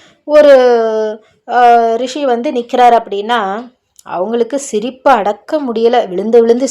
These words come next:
சிரிக்கிறாங்க. எல்லாரும் சிரிச்சு முடிக்கிற வரைக்கும் அஷ்டாவக்ர மகரிஷி பொறுமையா இருக்கிறாரு. "என்னோட கேள்விக்கு பதில் தெரிந்தால் சொல்லுங்கள்" அப்படின்னு ஜனக மகாராஜா ஆரம்பிச்சிட்டாரு. அவருக்கு அவரோட கவலை. "சொல்றேன், அதுக்கு முன்னாடி இந்த சபையில இருக்கின்ற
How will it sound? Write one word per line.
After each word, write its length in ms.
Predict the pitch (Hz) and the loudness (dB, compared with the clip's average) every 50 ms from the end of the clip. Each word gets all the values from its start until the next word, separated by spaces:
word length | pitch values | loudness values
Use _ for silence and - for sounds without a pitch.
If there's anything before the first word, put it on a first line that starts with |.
| - | -4
சிரிக்கிறாங்க. 520 | 233 233 226 233 226 220 214 202 196 196 - _ _ - - - - - _ _ _ _ _ | -6 -4 -2 0 0 0 0 -2 -4 -8 -8 _ _ -20 -20 -20 -20 -20 _ _ _ _ _
எல்லாரும் 480 | 185 190 208 214 214 214 226 240 277 269 - | 0 2 2 4 4 4 2 2 0 0 -2
சிரிச்சு 320 | 233 233 233 - 247 226 | -4 -4 -6 -8 -10 -8
முடிக்கிற 300 | 214 214 233 247 233 220 | -8 -6 -2 0 2 4
வரைக்கும் 320 | 208 202 208 208 247 247 | 4 2 2 0 0 0
அஷ்டாவக்ர 560 | 220 202 196 - - 240 233 220 214 220 214 202 | -2 -2 -2 0 2 2 2 2 2 0 -2 -2
மகரிஷி 400 | 196 196 202 196 190 - - 233 | -2 -4 -4 -6 -6 -6 -6 -6
பொறுமையா 680 | 226 - 202 196 208 226 226 226 208 202 214 240 240 | -6 -6 -6 -4 -4 -4 -4 -4 -4 -2 2 2 2
இருக்கிறாரு. 500 | 214 208 202 196 196 185 180 - _ _ _ _ _ _ _ _ 190 | 2 2 -2 -6 -6 -8 -8 -10 _ _ _ _ _ _ _ _ -10
"என்னோட 340 | 190 190 190 190 190 185 185 185 - | -8 -6 -6 -4 -2 -2 -4 -4 -6
கேள்விக்கு 720 | - - 233 254 302 349 330 285 285 277 - 302 320 294 | -2 0 2 4 4 4 2 0 -4 -6 -6 -6 -6 -2
பதில் 320 | 226 233 226 226 262 277 262 | 0 2 2 2 0 -4 -4
தெரிந்தால் 500 | 269 240 240 233 214 208 220 233 269 277 | -4 -2 -2 -2 -2 -2 0 0 0 -2
சொல்லுங்கள்" 560 | - 233 220 226 226 226 226 220 233 240 247 | -4 -6 -6 -4 -4 -4 0 2 2 4 4
அப்படின்னு 760 | 214 202 202 208 214 220 233 254 262 233 202 208 226 254 - _ - - - - _ _ | 2 2 0 0 0 0 0 0 -2 -4 -4 -4 -6 -8 -12 _ -20 -20 -20 -20 _ _
ஜனக 360 | - 190 208 226 262 269 339 | -4 -2 0 2 2 2 2
மகாராஜா 640 | 320 311 294 277 285 269 262 254 247 262 262 233 226 | 2 2 4 4 6 4 4 2 2 0 0 0 0
ஆரம்பிச்சிட்டாரு. 380 | 233 233 233 - - 233 220 208 | -2 -6 -8 -8 -6 -6 -6 -6
அவருக்கு 480 | 190 165 175 202 254 - - - 311 | -6 -6 -8 -8 -8 -8 -6 -2 -2
அவரோட 380 | 269 214 196 220 240 254 247 240 | 0 0 0 0 0 0 0 0
கவலை. 320 | 233 233 202 202 202 190 - - _ _ _ _ _ _ _ _ | -2 -2 -2 -2 -4 -4 -6 -8 _ _ _ _ _ _ _ _
"சொல்றேன், 480 | - - - 269 277 294 277 285 226 175 - - _ - | -8 -2 2 2 4 4 2 0 0 -2 -6 -14 _ -6
அதுக்கு 540 | 175 220 226 277 277 285 302 262 240 254 | -4 -2 0 0 0 -2 -4 -4 -4 -4
முன்னாடி 640 | 269 294 311 311 302 285 311 311 262 208 214 254 277 - | -4 0 0 2 2 2 2 2 2 2 2 2 -2 -6
இந்த 260 | 233 240 240 247 247 - | -8 -6 -4 -4 -2 0
சபையில 400 | 254 240 240 311 370 370 349 339 | 0 0 2 2 2 2 2 2
இருக்கின்ற 680 | 320 294 277 - 277 254 247 240 269 277 302 330 339 | 2 0 -2 -2 -4 -2 0 2 2 2 2 2 -2